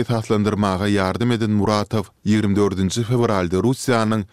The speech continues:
esassız Ukraina çözmegininden soň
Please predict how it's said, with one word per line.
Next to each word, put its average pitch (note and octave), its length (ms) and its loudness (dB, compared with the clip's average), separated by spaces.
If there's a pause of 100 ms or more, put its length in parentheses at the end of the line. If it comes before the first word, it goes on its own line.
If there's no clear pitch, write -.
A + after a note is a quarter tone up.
(140)
esassız G#2 580 -2
Ukraina A#2 520 0
çözmegininden A#2+ 640 0
soň A2+ 300 -2